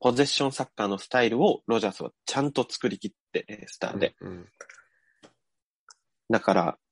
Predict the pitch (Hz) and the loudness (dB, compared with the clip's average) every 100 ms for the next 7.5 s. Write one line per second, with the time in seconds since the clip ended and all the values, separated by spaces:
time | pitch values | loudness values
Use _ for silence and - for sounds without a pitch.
0 | _ _ - 104 95 95 90 82 69 _ | _ _ -2 0 4 4 4 2 -4 _
1 | - _ _ _ _ _ _ - _ - | -20 _ _ _ _ _ _ -20 _ 2
2 | 156 196 190 190 - 277 _ - 156 147 | 4 4 6 4 4 0 _ 2 4 4
3 | 131 _ _ _ _ _ _ - 175 - | 0 _ _ _ _ _ _ -6 -4 -2
4 | 147 135 127 113 104 98 95 110 98 _ | -4 -4 -4 -6 -6 -6 -2 0 -2 _
5 | _ _ 135 143 160 - - 160 156 - | _ _ 2 4 2 -2 -2 2 2 0
6 | - 107 95 95 104 117 107 98 101 - | -4 -2 0 0 2 4 6 4 -2 -4
7 | 92 - 90 104 | -6 -2 2 2